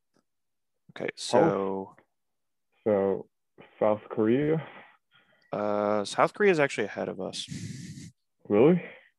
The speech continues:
Speaker 1: Yeah, they have a mean net worth, so that's, like, the average is a hundred and seventy-five thousand.
Speaker 2: Yeah.
Speaker 1: But then when you look at, like, median, which is, like, that number I was telling you before, where it's, like, half of the world, it's, like, seventy-two thousand.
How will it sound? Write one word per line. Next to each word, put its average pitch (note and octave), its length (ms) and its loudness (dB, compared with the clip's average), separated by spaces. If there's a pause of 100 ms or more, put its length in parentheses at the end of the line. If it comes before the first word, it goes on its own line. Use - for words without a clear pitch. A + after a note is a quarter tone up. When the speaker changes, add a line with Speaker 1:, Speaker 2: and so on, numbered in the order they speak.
(380)
Speaker 1:
Yeah, F#2+ 260 -6
they G#2+ 160 0
have G#2+ 240 0
a G2+ 420 0
mean C3+ 720 -4
net B2+ 180 2
worth, A2+ 280 2
so - 140 -4
that's, G#2+ 200 2
like, A2+ 100 0
the - 180 -6
average G#2 420 0
is G#2 60 -4
a G#2 60 -6
hundred G#2 260 -2
and G#2 120 -4
seventy-five G#2 500 -2
thousand. G#2 540 0 (640)
Speaker 2:
Yeah. F#2 240 0 (840)
Speaker 1:
But A2+ 280 2
then A#2+ 340 4
when A2+ 120 -2
you A2+ 120 2
look A2+ 160 0
at, A2 140 2
like, G2 220 -2
median, A#2 420 0
which A2 160 -4
is, G#2 100 -6
like, G#2 180 -6
that G2 160 2
number G2 280 0
I - 20 2
was G2 120 -2
telling G2 180 -6
you F#2+ 80 -10
before, G2 280 -4
where F#2+ 80 0
it's, - 100 -8
like, F#2 100 -8
half G#2 460 2
of G#2+ 80 -4
the G#2 80 -4
world, G2+ 380 2
it's, - 140 -6
like, G#2 280 0
seventy-two G2 760 -4
thousand. A2+ 460 -4